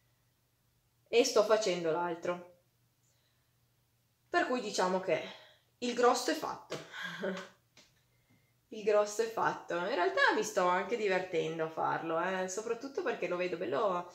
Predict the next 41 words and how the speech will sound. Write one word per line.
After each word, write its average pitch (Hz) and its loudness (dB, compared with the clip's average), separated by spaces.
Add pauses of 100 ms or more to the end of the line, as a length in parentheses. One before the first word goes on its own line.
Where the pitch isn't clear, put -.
(340)
bello 285 2
ciccioso 196 4
e 175 0
bello 185 0
da, 165 -2 (840)
da 185 0
guardare. 175 0
Ovviamente 202 2
Cassandra 185 0
quando 175 -2
l'ha 170 0
visto, 185 -6
"Quello 277 0
lì 415 2
è 294 2
mio." 254 -4 (400)
"No, 214 0
non 180 -4
è - -8
tuo, 165 -6
lo 165 -2
devo 175 -2
fare 233 -4
per 240 -4
un 247 0
altro 202 0
bimbo." 214 -2
<laughs> - -14
"Non 196 -6
è - -8
tuo." 170 -2
"Anch'io, 269 2
io 285 2
viola." 185 4
"Va 202 0
bene, 180 -4
te, - -20
te 196 -6
lo 196 -2
farò 175 -4
viola." - -6